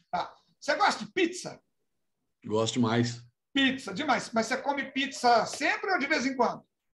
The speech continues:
Speaker 2: Ixi, de vez em quando.
Speaker 1: Pois é. É, eu sei que
Speaker 2: Depende,
Speaker 1: é
Speaker 2: tem
Speaker 1: uma
Speaker 2: umas épocas que você come, tem umas épocas que você come duas vezes no, no
Speaker 1: É.
Speaker 2: mês,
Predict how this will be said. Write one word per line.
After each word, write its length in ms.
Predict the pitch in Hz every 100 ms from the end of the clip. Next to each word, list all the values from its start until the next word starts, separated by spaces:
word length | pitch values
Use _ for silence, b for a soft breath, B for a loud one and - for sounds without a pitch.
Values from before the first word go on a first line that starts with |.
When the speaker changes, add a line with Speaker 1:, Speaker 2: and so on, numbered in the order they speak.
| _ _
Speaker 2:
Ixi, 500 | 165 330 311 - - -
de 400 | - 104 104 107
vez 180 | 147 -
em 40 |
quando. 380 | 131 120 120 - - _ _
Speaker 1:
Pois 120 | 226 214
é. 220 | 165 - _ _
É, 200 | 196 196
eu 40 | 196
sei 100 | 214
que 60 |
Speaker 2:
Depende, 260 | 214 247 190
Speaker 1:
é 40 |
Speaker 2:
tem 100 | -
Speaker 1:
uma 60 | 254
Speaker 2:
umas 180 | 190 143
épocas 300 | 196 226 196
que 60 | 160
você 180 | - 208
come, 440 | 208 220 220 160 - B B
tem 100 | 220
umas 160 | 214 180
épocas 260 | 226 262
que 80 | 185
você 140 | 226
come 400 | - 202 190 170
duas 580 | 139 - 143 208 240 143
vezes 360 | 127 180 202 156
no, 260 | 151 139 123
no 100 | 131
Speaker 1:
É. 100 | 214
Speaker 2:
mês, 420 | 190 214 175 -